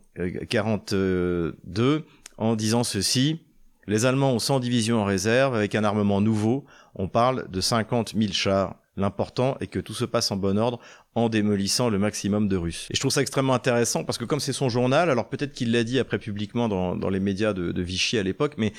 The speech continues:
c'est dans son journal, c'est aussi pour lui, donc il y croit. Donc on est en pleine vraiment dissonance cognitive, comme on l'est, euh, euh, en, aujourd'hui avec le, les, les médias de grand chemin et la, et la classe dirigeante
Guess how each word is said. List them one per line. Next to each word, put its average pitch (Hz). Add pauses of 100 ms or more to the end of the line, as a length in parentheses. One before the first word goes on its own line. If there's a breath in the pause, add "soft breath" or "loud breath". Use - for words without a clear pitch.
(260 loud breath)
c'est -
dans 107
son 113
journal, 143
c'est -
aussi 120
pour 135
lui, 131
donc 107
il 123
y 123
croit. 107
Donc 113
on 113
est 147
en 139
pleine 131
vraiment 107
dissonance 110
cognitive, 104
comme 104
on 101
l'est, 107
euh, 92 (420 loud breath)
euh, 90
en, 95 (120)
aujourd'hui 101
avec 98
le, 90 (120)
les, 87
les 87
médias 98
de 90
grand 92
chemin 117
et 98
la, 92 (460 loud breath)
et 101
la 95
classe 117
dirigeante 101